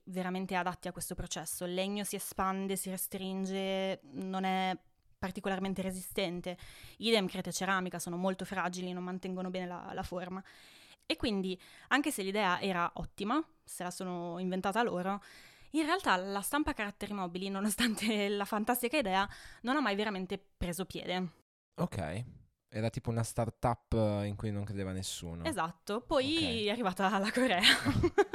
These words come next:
Speaker 1: che come, eh, il più grande miliardario prende l'idea e la fa sua. No, scherzo, in realtà,
Speaker 2: Ok.
Speaker 1: assolutamente no. Però, ehm, la Corea entra in gioco perché di fatto è vicina di casa della Cina,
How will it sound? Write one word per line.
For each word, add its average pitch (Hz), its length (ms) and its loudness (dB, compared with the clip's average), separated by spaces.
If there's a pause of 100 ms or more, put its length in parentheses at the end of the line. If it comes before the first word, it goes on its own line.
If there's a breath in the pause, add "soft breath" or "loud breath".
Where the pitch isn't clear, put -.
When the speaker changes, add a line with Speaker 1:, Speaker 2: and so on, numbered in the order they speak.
(600 loud breath)
Speaker 1:
che 233 320 6
come, 208 480 0
eh, 190 600 -4 (440 soft breath)
il 196 100 -8
più 208 120 -2
grande 226 220 6
miliardario 180 680 4
prende 190 260 -4
l'idea 170 280 0
e - 20 -4
la 170 80 -4
fa 175 100 -10
sua. 175 180 -4
No, 190 140 0
scherzo, 180 400 -4
in 180 60 -6
realtà, 185 220 -6
Speaker 2:
Ok. - 120 -8
Speaker 1:
assolutamente 202 540 -4
no. 196 140 -6 (480 loud breath)
Però, 254 420 4
ehm, 202 640 -4 (360)
la 240 160 2
Corea 269 260 4
entra 214 220 0
in 277 80 4
gioco 233 400 2
perché 214 480 -2
di 202 100 -6
fatto 240 240 0
è 196 100 2
vicina 196 360 -2
di 185 80 -4
casa 185 220 -2
della 170 180 -4
Cina, 170 300 -4